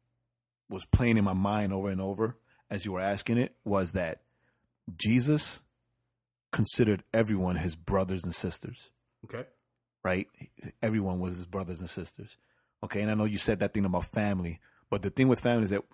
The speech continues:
Speaker 1: even though family will drive us crazy the most, we are more, we are, we are, we will forgive family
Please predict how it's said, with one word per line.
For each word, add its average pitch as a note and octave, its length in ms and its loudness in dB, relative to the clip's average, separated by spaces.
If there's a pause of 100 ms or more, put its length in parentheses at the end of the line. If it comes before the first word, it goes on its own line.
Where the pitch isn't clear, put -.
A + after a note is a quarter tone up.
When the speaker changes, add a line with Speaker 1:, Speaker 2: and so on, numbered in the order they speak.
(300)
Speaker 1:
even C#3 180 6
though C3 100 8
family A#2+ 460 6
will G2 140 0
drive G#2+ 320 2
us G#2 100 0
crazy A#2 680 2 (320)
the G#2+ 100 0
most, A#2 500 6 (840)
we A2+ 460 4
are G#2 460 6 (1400)
more, B2+ 500 10
we C#3+ 140 12
are, C#3 100 8
we C3 160 6
are, A#2+ 240 8 (720)
we C3+ 80 6
will D#3+ 120 10
forgive C3 520 8 (120)
family C3 480 6